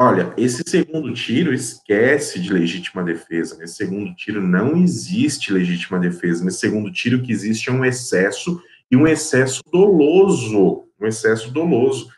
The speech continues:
Nesse caso, gente, o sujeito vai responder pelo crime de homicídio consumado doloso, tá? Pena de seis a vinte anos e, se for qualificado ainda, pena de doze a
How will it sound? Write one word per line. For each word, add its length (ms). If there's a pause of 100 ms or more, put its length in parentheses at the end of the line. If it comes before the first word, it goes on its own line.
(220)
Nesse 460
caso, 560
gente, 480
o 80
sujeito 760
vai 360
responder 1080
pelo 320
crime 360
de 180
homicídio 640 (280)
consumado 720 (240)
doloso, 720 (480)
tá? 400 (100)
Pena 320
de 160
seis 560
a 140
vinte 420
anos 340
e, 120
se 80
for 260
qualificado 640
ainda, 240
pena 360
de 100
doze 580 (1200)
a 320